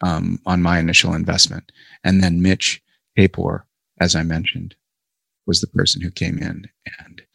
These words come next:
it, it, well, he had already known me, but he came in and said, "You gotta take some investment from me on this. And this is gonna, you know, this is great. It's gonna make it." And his,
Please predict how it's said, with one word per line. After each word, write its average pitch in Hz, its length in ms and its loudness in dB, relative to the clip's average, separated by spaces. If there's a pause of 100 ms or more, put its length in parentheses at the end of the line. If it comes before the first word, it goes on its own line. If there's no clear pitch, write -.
(140)
it, 98 160 0
it, 110 360 4
well, 123 200 4
he 110 180 2
had 101 220 0
already 98 240 6
known 82 200 0
me, 82 120 -4
but 90 160 0
he 101 80 -6
came 82 240 2
in 80 100 2
and 78 120 0
said, - 320 4 (540)
"You 92 100 -2
gotta 87 240 6
take 78 200 2
some - 160 2
investment 82 460 2
from 50 200 -6
me - 100 -6
on 50 160 -6
this. - 240 2
And - 180 -6
this - 180 4
is - 80 4
gonna, - 240 -6
you - 160 -20
know, - 100 -10
this - 160 6
is - 80 -2
great. - 200 2
It's - 120 -4
gonna - 240 -12
make - 120 -16
it." - 60 -20 (580)
And 85 140 -14 (180)
his, 82 160 -6